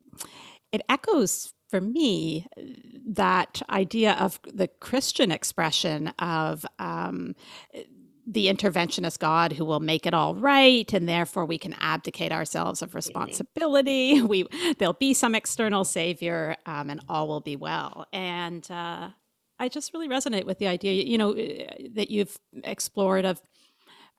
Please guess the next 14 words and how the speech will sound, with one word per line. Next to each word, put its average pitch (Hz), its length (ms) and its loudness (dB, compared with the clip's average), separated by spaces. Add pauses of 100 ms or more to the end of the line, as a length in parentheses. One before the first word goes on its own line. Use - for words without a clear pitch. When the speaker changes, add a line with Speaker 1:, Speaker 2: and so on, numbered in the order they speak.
(140)
Speaker 1:
we've 208 160 0
kind 220 220 -2
of 262 80 -2
discredited, 240 680 -4 (240)
uh, 165 400 -4 (440)
those 156 240 -2
things. - 360 -6
It's 180 180 -4
Speaker 2:
Right. - 160 -10
Speaker 1:
almost 240 600 2
like 180 300 2
we 175 300 -2
are, 165 520 -2 (460)
uh, 180 160 -4